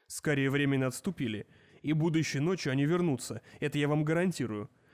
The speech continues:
"Нет, это против правил. Мы их победили. Игра окончена".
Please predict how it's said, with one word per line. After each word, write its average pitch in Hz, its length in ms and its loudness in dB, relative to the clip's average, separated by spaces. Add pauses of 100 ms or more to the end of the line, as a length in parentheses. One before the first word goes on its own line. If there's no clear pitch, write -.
(260)
"Нет, 247 340 -2 (440)
это 185 180 -4
против 240 380 -4
правил. 185 400 -4 (360)
Мы 208 140 2
их 214 100 -4
победили. 185 600 -2 (480)
Игра 151 300 0
окончена". 170 600 -4